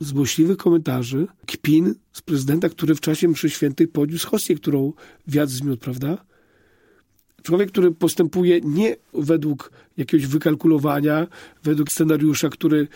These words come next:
gdzieś tam sobie można założyć, tylko on idzie za odruchem serca, czyli coś, co jest dla niego naturalne. Nagle się okazuje, że pojawia się pytanie, czy prezydent może być człowiekiem wiary.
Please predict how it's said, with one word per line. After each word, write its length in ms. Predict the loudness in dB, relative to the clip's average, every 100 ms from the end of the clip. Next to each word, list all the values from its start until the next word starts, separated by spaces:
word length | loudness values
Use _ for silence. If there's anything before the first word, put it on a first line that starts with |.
| -20 -16
gdzieś 220 | -6 -4 0
tam 160 | -2
sobie 220 | 2 2
można 220 | 4 2 2
założyć, 480 | 2 0 0 -2
tylko 200 | -2 0
on 120 | 0 0 -10 -20 -8
idzie 220 | -2 2 4
za 80 |
odruchem 320 | 4 4 2 0
serca, 260 | 0 -2
czyli 180 | 0 0
coś, 160 | 0 2
co 100 | 2
jest 120 | 0
dla 220 | 0 2
niego 140 | 4
naturalne. 500 | 2 2 0 2 -2 -4 -14 -6
Nagle 220 | 0 0
się 100 | 0
okazuje, 360 | 0 0 2 2
że 120 | 2 0 -2 -10 -20
pojawia 240 | -4 0 0
się 120 | 0
pytanie, 340 | -2 0 0
czy 100 | -2
prezydent 400 | -4 -2 0 0
może 140 | -2 -4
być 100 | -2
człowiekiem 300 | -4 0 0
wiary. 320 | 0 -2 -6